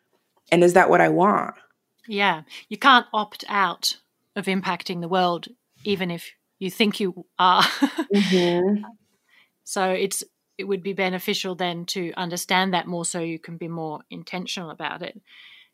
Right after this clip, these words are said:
Speaker 2: I feel like there's often a sense of overwhelm. I know at the moment, as we're having this conversation,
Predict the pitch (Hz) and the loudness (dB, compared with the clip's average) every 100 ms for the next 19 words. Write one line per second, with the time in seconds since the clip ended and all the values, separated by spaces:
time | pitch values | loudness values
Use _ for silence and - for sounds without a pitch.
0 | _ _ - 349 247 247 285 330 339 277 | _ _ -20 -6 -4 -2 0 0 4 4
1 | 208 185 - _ _ _ _ _ _ - | 4 0 -18 _ _ _ _ _ _ -6
2 | 220 - - 240 302 320 285 226 214 180 | -4 -2 0 0 0 0 0 0 -2 -4
3 | 190 185 190 208 220 277 403 _ - 214 | -2 -2 0 0 2 0 -4 _ -2 0
4 | 208 202 202 190 185 185 180 190 185 196 | 4 4 4 0 0 2 0 -2 -2 2
5 | 202 196 190 180 180 180 - 175 170 185 | 2 4 0 0 -4 -6 -6 -6 -4 -2
6 | 175 - 175 165 | -2 -2 -4 -8